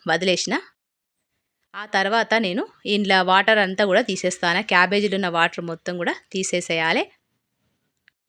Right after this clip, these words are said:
ఎందుకంటే మనం ఇందులో, మనం కోఫ్తాలు అంటే మనము ఇక్కడ వెజ్‌తో చేస్తానం కాబట్టి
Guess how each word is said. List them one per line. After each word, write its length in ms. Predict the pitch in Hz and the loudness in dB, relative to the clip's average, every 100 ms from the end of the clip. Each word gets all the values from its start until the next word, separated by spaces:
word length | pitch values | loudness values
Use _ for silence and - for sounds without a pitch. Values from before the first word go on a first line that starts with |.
| _ - | _ -4
ఎందుకంటే 460 | 214 247 247 240 | 0 4 2 4
మనం 240 | 233 214 208 | 0 0 -2
ఇందులో, 300 | 202 196 202 | -4 0 0
మనం 240 | 196 190 | 0 -4
కోఫ్తాలు 580 | 190 196 202 - 240 240 | -2 -2 0 4 4 6
అంటే 280 | 220 214 226 | 2 2 0
మనము 340 | 220 190 190 | 2 0 -2
ఇక్కడ 220 | 180 185 | 0 2
వెజ్‌తో 420 | 185 185 190 220 247 | 4 2 0 2 4
చేస్తానం 500 | 190 190 190 185 180 | 4 0 0 0 0
కాబట్టి 440 | 175 175 - 453 | 0 -2 0 -2